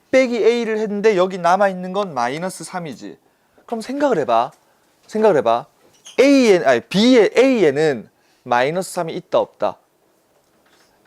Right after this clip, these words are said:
A는 그럼 마이너스 삼을 제외한 모든 실수가 되는 거겠지.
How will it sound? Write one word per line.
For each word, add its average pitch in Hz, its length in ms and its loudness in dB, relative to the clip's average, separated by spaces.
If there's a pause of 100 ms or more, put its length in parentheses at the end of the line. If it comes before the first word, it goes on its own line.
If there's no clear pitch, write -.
A는 214 520 4
그럼 165 240 0
마이너스 147 500 0
삼을 226 320 0
제외한 240 920 0
모든 165 260 -4
실수가 127 380 -6
되는 107 200 -8
거겠지. 104 420 -6